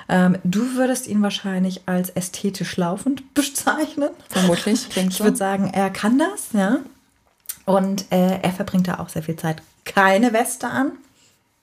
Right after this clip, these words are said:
Speaker 2: Er ist in
Speaker 1: Pluspunkt
Speaker 2: meinem
Speaker 1: für
Speaker 2: Ansehen
Speaker 1: Justus.
Speaker 2: gestiegen.
Speaker 1: <laughs> Wo er bei mir aber jedes Mal verliert, und wie gesagt, ich laufe da einige Runden und im Prinzip, er, er weiß, dass er schneller ist. Er ist,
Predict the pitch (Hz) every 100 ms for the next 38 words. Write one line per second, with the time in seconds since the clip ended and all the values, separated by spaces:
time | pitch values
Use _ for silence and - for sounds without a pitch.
0 | _ - - 160 185 180 170 165 170 180
1 | 175 190 214 269 175 156 - - 156 _
2 | - - - - - 185 254 311 277 240
3 | 294 339 277 240 220 240 233 214 - 170
4 | 226 320 214 170 165 165 160 - 160 185
5 | 185 - 160 175 180 156 156 190 247 269
6 | 214 - 190 208 220 208 190 - 175 165
7 | - _ - 185 180 185 180 165 - -
8 | 160 160 - - - - - - - -
9 | 190 190 208 220 -